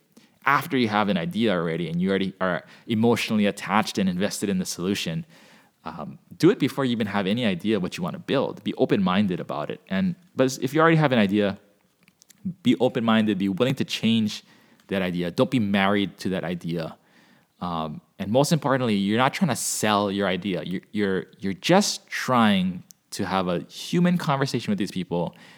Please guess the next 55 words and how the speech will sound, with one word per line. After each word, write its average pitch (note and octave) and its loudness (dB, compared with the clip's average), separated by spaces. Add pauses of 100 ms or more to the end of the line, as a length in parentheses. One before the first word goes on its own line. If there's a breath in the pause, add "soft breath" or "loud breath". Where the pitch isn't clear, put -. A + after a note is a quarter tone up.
(180 loud breath)
and F#2+ -6
find B2 -4
out G#2 0
what G2 -4
their F#2 -2
problem - -6
is. - -12
And E2+ -6
maybe B2+ 0
hope, D#3+ 0
maybe, C3+ 2 (260)
it's A2+ -4
not D#3+ 0
a D#3 0
guarantee, C3+ -2
and B2 -6
maybe G3 2
they'll B2+ 4
have C3+ 4
a C3+ -2
problem A#2+ 0 (420 loud breath)
that - -6
you A2 -4
can C3+ -2
solve, - -2
that F#2 -2
you A2 0
might G#2 2
be G#2+ -2
able G#2 0
to - -4
come G2 -2
up F#2 -4
with F#2 -4
a F2 -4
solution A2 -4
for, - -14 (400 soft breath)
you E2 -10
know? G2+ -4 (640 soft breath)
Um, F2 -6 (160)
a A#2 -2
good - -2
tip, - 0
and G2+ -2
this - -6
is, B2+ 0
again, G#2+ 2
from G#2 -4
Dane F2+ -4
Maxwell. - -6
Like D#2+ -10
I G#2 -6
said, C#3 -6
he's F2 -8
a C#3+ -10